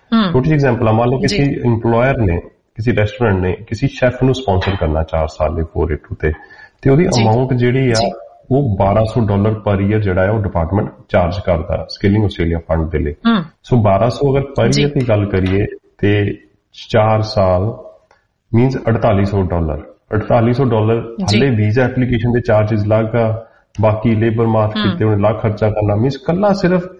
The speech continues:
Speaker 2: ਇੱਕ ਫੰਡ ਦੇ ਵਿੱਚ ਪੈਸਾ ਜਮ੍ਹਾਂ ਹੋਇਆ ਨਾ, ਜਿਹੜਾ ਕਿ ਰਿਫੰਡ ਵੀ ਨਹੀਂ ਹੋਣਾ, ਅੜਤਾਲੀ ਸੌ ਡਾਲਰ
Speaker 1: ਜੀ।
Speaker 2: is very big amount, ਠੀਕ
Speaker 1: ਹਮ।
Speaker 2: ਹੈ। ਤੇ ਉਹ
Speaker 1: ਬਿਲਕੁਲ।
Speaker 2: ਕਹਿੰਦੇ ਆ ਕਿ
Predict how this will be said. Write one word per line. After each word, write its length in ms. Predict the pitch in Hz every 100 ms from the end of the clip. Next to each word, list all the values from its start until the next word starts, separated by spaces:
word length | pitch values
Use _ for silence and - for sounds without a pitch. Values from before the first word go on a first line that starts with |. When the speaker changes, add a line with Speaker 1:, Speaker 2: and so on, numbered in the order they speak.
| 143
Speaker 2:
ਇੱਕ 200 | 147 -
ਫੰਡ 460 | - - 135 151
ਦੇ 120 | 151
ਵਿੱਚ 200 | 143 139
ਪੈਸਾ 280 | 131 117 110
ਜਮ੍ਹਾਂ 220 | 113 120
ਹੋਇਆ 100 | 131
ਨਾ, 60 | 123
ਜਿਹੜਾ 220 | 123 127
ਕਿ 80 | 135
ਰਿਫੰਡ 360 | 123 - 110 110
ਵੀ 140 | 127
ਨਹੀਂ 120 | 135
ਹੋਣਾ, 240 | 120 107 101 - _ _ _ -
ਅੜਤਾਲੀ 440 | 131 127 131 107
ਸੌ 160 | 107 107
ਡਾਲਰ 220 | 95 87
Speaker 1:
ਜੀ। 340 | 85 226 202 - _ _ 117
Speaker 2:
is 140 | 113
very 180 | 117 120
big 220 | 107 104 87
amount, 160 | 90 90
ਠੀਕ 260 | - -
Speaker 1:
ਹਮ। 0 |
Speaker 2:
ਹੈ। 160 | 135 104 - _ -
ਤੇ 80 |
ਉਹ 500 | 151 147 170 - - - _ -
Speaker 1:
ਬਿਲਕੁਲ। 320 | 220 208 190
Speaker 2:
ਕਹਿੰਦੇ 520 | 170 _ - 135 151
ਆ 100 | 147
ਕਿ 420 | 156 - 175 -